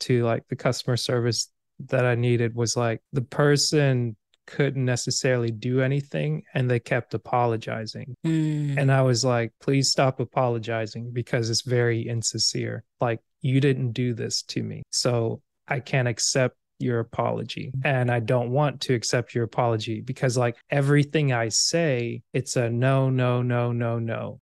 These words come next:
Speaker 1: I'm sorry, I'm sorry, I'm sorry, I'm sorry, I'm sorry. It's like, usually when you're sorry about something, you don't continue to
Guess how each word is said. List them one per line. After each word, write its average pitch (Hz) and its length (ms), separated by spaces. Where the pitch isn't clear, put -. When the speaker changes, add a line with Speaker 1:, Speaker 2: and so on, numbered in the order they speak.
Speaker 1:
I'm 123 140
sorry, 127 380
I'm 117 140
sorry, 120 320
I'm 110 100
sorry, 117 340
I'm 113 120
sorry, 113 260
I'm 117 120
sorry. 120 360
It's - 140
like, 123 260
usually 147 420
when 143 160
you're 123 120
sorry 127 420
about 117 340
something, 120 380
you 117 120
don't 120 240
continue 120 500
to 107 260